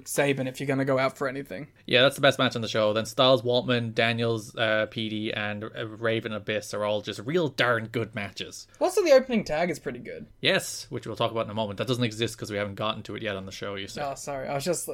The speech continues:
Speaker 1: clarifying it for people who are, who might be, uh, picking from the ma-, from the pay-per-view.
Speaker 2: Mm. So this is where Tenay calls Lynn, the pioneer of the X Division franchise, interviews Lynn before the match, by the way. He's like, "Who, who you gonna favor? Come on.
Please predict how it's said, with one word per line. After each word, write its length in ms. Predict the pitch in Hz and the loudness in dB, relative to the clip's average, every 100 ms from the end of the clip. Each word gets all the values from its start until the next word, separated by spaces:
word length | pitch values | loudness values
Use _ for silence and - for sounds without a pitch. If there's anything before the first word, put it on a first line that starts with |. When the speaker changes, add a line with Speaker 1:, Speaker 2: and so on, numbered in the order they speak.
| 147 | -2
Speaker 1:
clarifying 480 | 160 147 143 139 139 | 0 2 0 -4 -4
it 100 | 135 | -8
for 80 | |
people 240 | 151 147 139 | -6 -4 -2
who 140 | 139 | 0
are, 140 | 131 131 _ - - 208 | 0 -2 _ -16 4 6
who 100 | 175 | 8
might 280 | 156 147 | 6 4
be, 300 | 156 143 143 | 2 2 2
uh, 200 | 147 151 - - - | 2 0 -4 -4 6
picking 360 | 196 - 147 | 6 6 0
from 180 | 135 147 | 2 2
the 80 | 147 | 4
ma-, 220 | 143 139 | 4 4
from 180 | - 147 | 0 0
the 80 | 139 | 4
pay-per-view. 500 | 139 131 131 131 139 _ - | 4 4 -2 -4 -6 _ -6
Speaker 2:
Mm. 420 | 127 127 113 104 - | -2 -2 -4 -8 -10
So 140 | - 135 | 0 0
this 120 | 139 | 2
is 80 | 147 | 0
where 80 | |
Tenay 260 | 139 139 135 | 0 0 2
calls 160 | 135 131 127 | 4 4 4
Lynn, 180 | 127 | 2
the 140 | 123 120 | 2 -2
pioneer 420 | 120 123 117 117 | 0 0 2 0
of 60 | 110 | 0
the 100 | 110 | -2
X 140 | - | -4
Division 260 | 110 104 101 | -6 -6 0
franchise, 480 | 131 135 135 127 | 0 2 2 2
interviews 340 | 117 113 117 110 | 0 -2 -2 0
Lynn 160 | 113 | -2
before 260 | 107 107 104 | -2 -4 -4
the 60 | 98 | -4
match, 240 | 101 - | -6 -6
by 80 | 101 | -6
the 80 | 101 | -2
way. 200 | 98 101 104 104 101 | -2 -2 -4 -4 -4
He's 140 | 104 | -6
like, 260 | 104 101 98 | -4 -6 -2
"Who, 80 | 151 | 2
who 320 | 165 139 135 | 2 4 4
you 100 | 143 | 4
gonna 160 | 123 95 | 2 -2
favor? 280 | 98 95 95 | -6 -8 -4
Come 160 | 110 | -4
on. 140 | 90 | -4